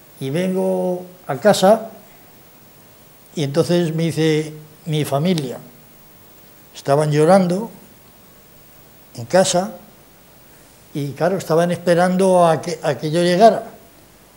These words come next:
porque mi hermana <clears throat> era ujier del, del Congreso de Diputados,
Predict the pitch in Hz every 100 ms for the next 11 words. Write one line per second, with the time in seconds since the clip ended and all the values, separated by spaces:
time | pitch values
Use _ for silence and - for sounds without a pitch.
0 | - - 165 185 170 196 208 226 190 185
1 | 240 - - - - - - - - 160
2 | 165 175 156 123 185 185 190 175 160 139
3 | 131 - - - - - - 135 127 135
4 | 139 165 170 156 143 127 170 214 131